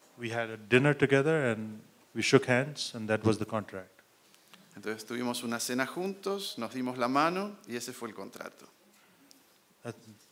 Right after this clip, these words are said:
Speaker 1: in America, that's a bad way of dealing with things.
Speaker 2: Y en América yo aprendí esa era una muy mala manera de comenzar a hacer negocios.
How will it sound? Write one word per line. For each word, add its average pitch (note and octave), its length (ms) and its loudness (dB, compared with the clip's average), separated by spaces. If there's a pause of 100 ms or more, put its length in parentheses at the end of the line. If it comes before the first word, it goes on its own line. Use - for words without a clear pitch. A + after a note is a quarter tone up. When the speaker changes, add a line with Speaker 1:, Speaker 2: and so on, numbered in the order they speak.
(200)
Speaker 1:
in B2+ 140 -2
America, B2+ 340 0
that's A2+ 220 -4
a G#2+ 40 -14
bad A2 320 -6
way G#2 100 -12
of G2+ 100 -14 (440)
dealing A2 220 -6
with F#2+ 160 -14
things. G2+ 200 -18 (420)
Speaker 2:
Y B2 80 0
en C3 100 2
América C#3 520 2
yo C3 120 0
aprendí C3+ 380 -4
esa C#3 160 -2
era B2 80 -2
una A#2+ 160 0
muy B2+ 220 0
mala A#2+ 240 0
manera A2+ 360 -4
de G#2+ 100 -6
comenzar A#2 600 -2 (400)
a A2+ 80 2
hacer B2+ 240 2
negocios. B2+ 640 0